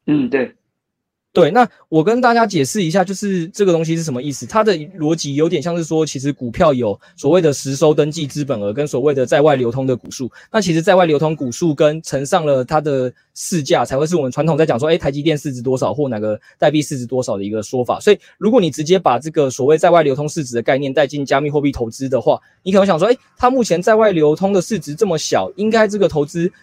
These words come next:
Speaker 2: 是 OK 的吧？它应该还有好几倍的成长吧？就我如果去对标到它未来要解决的某些问题或某些赛道的话，那其实不是，就是币圈很多时候投资会先去看这个F T V是多少。就是举个例子来讲是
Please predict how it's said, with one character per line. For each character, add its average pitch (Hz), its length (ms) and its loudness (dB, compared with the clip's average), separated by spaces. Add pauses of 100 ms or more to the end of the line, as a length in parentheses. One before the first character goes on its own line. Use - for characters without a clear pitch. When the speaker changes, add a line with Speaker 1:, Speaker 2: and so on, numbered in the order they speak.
(100)
Speaker 2:
是 190 160 -6
OK 175 320 2
的 180 100 4
吧？ 139 100 2
它 156 100 -2
应 185 40 -2
该 190 80 0
还 180 60 2
有 160 80 4
好 139 120 0
几 147 160 -6
倍 160 120 0
的 135 100 2
成 123 160 -6
长 127 160 -2
吧？ 101 100 -2
就 170 120 0
我 135 100 2
如 135 140 -4
果 151 180 4 (300)
去 190 160 0
对 175 160 4
标 160 160 4
到 165 140 4
它 160 100 2
未 165 160 4
来 127 140 4
要 151 140 2
解 135 180 -4
决 117 100 -4
的 120 60 -2
某 120 160 -4
些 139 100 -2
问 156 160 0
题 123 160 -6
或 143 140 0
某 117 140 -6
些 123 120 -6
赛 120 200 -4
道 110 120 -4
的 95 60 -10
话， 113 160 -6
那 208 80 -4
其 160 160 -8
实 139 80 -8
不 123 140 -14
是， 123 240 -8
就 185 120 -6
是 196 160 0 (240)
币 220 140 2
圈 196 160 4
很 170 100 2
多 160 140 2
时 175 80 2
候 156 80 4
投 127 220 -4
资 135 160 -12
会 165 120 0
先 160 160 -2
去 165 120 -8
看 151 180 -2
这 143 100 -10
个 143 60 -2
F 120 240 -4
T 123 180 -6
V 123 120 -6
是 - 100 -18
多 107 180 -8
少。 - 160 -12 (240)
就 - 80 -6
是 214 300 2 (180)
举 151 160 -4
个 147 80 2
例 208 140 2
子 170 80 0
来 143 140 4
讲 143 120 0
是 151 400 0